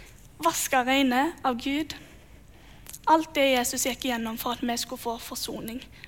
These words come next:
med han. Må bruke tid med Jesus, så blir han i oss, og vi i han.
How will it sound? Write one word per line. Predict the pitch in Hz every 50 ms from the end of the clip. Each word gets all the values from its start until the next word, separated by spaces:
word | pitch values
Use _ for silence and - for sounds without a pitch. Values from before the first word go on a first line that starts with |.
| - -
med | 277 233 -
han. | 220 196 269 - - - - - - - - - - - - - - - - - - -
Må | 302 330 320
bruke | 349 370 415 - - 311 -
tid | - - 311 330 359 349
med | 320 302 285
Jesus, | 262 247 262 - 311 330 381 - - - -
så | - - 277 262
blir | 262 277 262 -
han | - 269 254 247
i | 254 247 185
oss, | - 339 - - - - - - - - - - - -
og | 285 262 247
vi | 247 247 247 240 240 240 -
i | 262
han. | 233 - 247 233 233 240